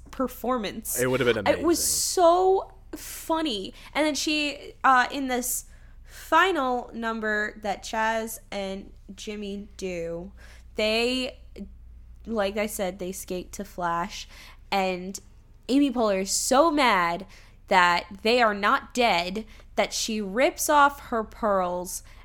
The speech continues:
Speaker 1: and she, purposefully, and she gets her pearls on the ice so that they may trip and hurt themselves. And then Chaz does, and he breaks his ankle. <laughs> And he's like,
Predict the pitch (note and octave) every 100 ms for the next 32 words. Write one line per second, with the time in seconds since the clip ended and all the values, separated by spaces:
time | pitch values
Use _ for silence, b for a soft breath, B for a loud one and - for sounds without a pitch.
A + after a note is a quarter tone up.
0 | b - G3 F#3+ - - G3+ F#3+ F#3 -
1 | - - - D#4+ A3 - F3 F3 F3+ B
2 | B B F#3+ G3 - F#3+ G#3+ G#3+ - G#3
3 | G3 - F#3+ F3+ F3+ - F3+ F3 E3+ -
4 | F3 E3+ - - - F#3 F3 E3+ - -
5 | - - - - F#3 G3 F#3+ F#3+ E3+ E3+
6 | E3 - - - - - - - C4+ B3
7 | - - - G#3 F#3+ F3+ E3+ F#3 - F#2
8 | - - b b b - F#3+ F3+ F#3 G3+
9 | G3+ G3+ G3 - - - - G3+ G3+ F#3
10 | A#3 G#3+ F3+ F3 - F#3+ F#3+ F#3 - A3+
11 | F#3+ - G3 F#3+ F#3+ - - - B B
12 | B B3+ G3+ B B - A#3 A3+ C4 A3+
13 | A#3 G#3+